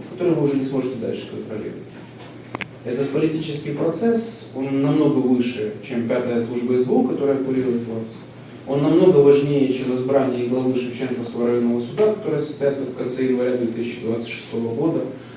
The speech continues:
А господин Слободник, насколько я знаю, претендует на должность главы Шевченковского районного суда, а это дело для него, ну, важное, чтобы показать, как он может держать врагов Рейха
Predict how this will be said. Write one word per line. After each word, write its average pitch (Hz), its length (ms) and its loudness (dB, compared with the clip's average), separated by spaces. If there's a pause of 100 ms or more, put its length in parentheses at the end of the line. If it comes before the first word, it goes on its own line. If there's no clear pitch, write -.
(160)
А 113 320 -2 (200)
господин 113 440 -6
Слободник, 120 460 -2
насколько 113 320 -6
я 110 60 0
знаю, 131 240 0
претендует 113 560 -2
на 113 100 -6
должность 110 400 -6
главы 110 340 -2
Шевченковского 113 640 -12
районного 117 300 -4
суда, 185 300 -4
а 131 100 2
это 131 160 -2
дело 123 260 0
для 107 220 -4
него, 110 140 -6 (120)
ну, 160 120 -4
важное, 117 420 -6
чтобы 107 260 -14
показать, 107 380 -10
как - 800 -16
он 120 80 -10
может - 220 -12 (640)
держать 131 380 2
врагов 127 320 2
Рейха - 340 4